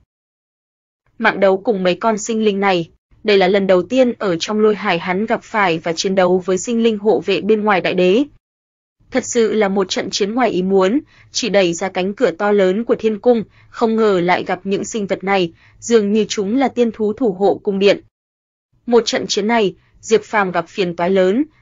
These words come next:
trong thiên cung không chỉ có bốn loại sinh linh này, khi đại chiến một lúc lâu sau, Huyền Vũ, Đằng Xa, Côn Bằng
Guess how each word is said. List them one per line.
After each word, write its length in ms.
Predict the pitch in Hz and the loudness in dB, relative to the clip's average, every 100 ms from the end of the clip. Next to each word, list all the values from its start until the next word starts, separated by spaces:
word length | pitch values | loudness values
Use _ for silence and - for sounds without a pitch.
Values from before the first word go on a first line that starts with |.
| _ | _
trong 220 | - 202 | -4 -2
thiên 180 | 190 220 | -2 -4
cung 180 | 208 220 | -2 -4
không 240 | - 214 208 | -2 -4 -4
chỉ 140 | 202 | -6
có 180 | 165 185 | -4 0
bốn 260 | 190 190 | 0 0
loại 200 | 233 233 | 0 0
sinh 240 | 180 226 214 | -2 -4 -2
linh 160 | 220 | 0
này, 280 | 208 202 170 - _ | 0 0 -2 -8 _
khi 180 | - 214 | -10 -4
đại 180 | 190 135 | -2 -2
chiến 260 | - 190 226 | -2 -4 -2
một 160 | 269 196 | -2 0
lúc 160 | 247 | 0
lâu 180 | 233 208 | 0 0
sau, 420 | 196 226 214 202 _ _ | -2 -2 0 -2 _ _
Huyền 220 | 226 214 185 | 0 0 0
Vũ, 360 | 208 214 165 _ _ - | 0 0 -2 _ _ -6
Đằng 180 | 208 170 | -4 -4
Xa, 400 | - 202 190 - _ _ | -4 -2 -2 -6 _ _
Côn 160 | - 196 | -4 0
Bằng 260 | 185 170 | 0 0